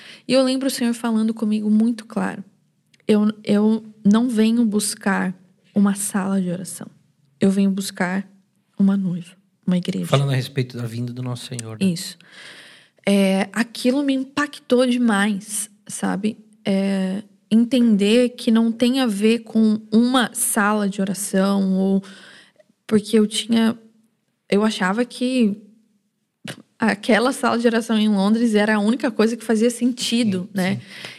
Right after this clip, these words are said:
Speaker 1: E a, é
Speaker 2: Era
Speaker 1: co-
Speaker 2: até um zelo jovial, né?
Speaker 1: Sim.
Speaker 2: Não conseguia enxergar nada além daquilo.
Speaker 1: É como se o Senhor tivesse ampliado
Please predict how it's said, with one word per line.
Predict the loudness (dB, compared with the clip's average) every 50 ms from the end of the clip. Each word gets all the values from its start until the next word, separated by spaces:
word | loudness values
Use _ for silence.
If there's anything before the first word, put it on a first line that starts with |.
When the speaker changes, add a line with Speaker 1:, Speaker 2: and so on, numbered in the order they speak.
| -6 -4
Speaker 1:
E | 0 0 0
a, | 0 -2
é | -4 -4 2
Speaker 2:
Era | 6 6 6
Speaker 1:
co- | 6
Speaker 2:
até | 6 2 -2 0
um | 4 4 4
zelo | 4 4 4 4 4 4 4
jovial, | 4 4 4 4 2 0 0 0 0 -2 -2
né? | -2 -2 -2 -2
Speaker 1:
Sim. | -2 -4 -6 -6 -2 2 4
Speaker 2:
Não | 4 4
conseguia | 4 2 2 0 -4 -4
enxergar | -6 -2 -2 0 0 0 -2
nada | -2 -4 -2 0 0 0 0 -2 -6
além | -6 -6 -6 -6 -6
daquilo. | -8 -10 -14 -14 -10 -10 -8 -8 -10 -12 -16 -20 -20 -20 -8 _
Speaker 1:
É | -2 -2
como | -2 -2 -2 -4 -2 -4
se | -6 -8 -8
o |
Senhor | -6 -4 -4 -4
tivesse | -4 -2 0 0 0 0 -2 -2 0
ampliado | 0 0 0 2 2 4 4 2 2 2 2 4 2 2 2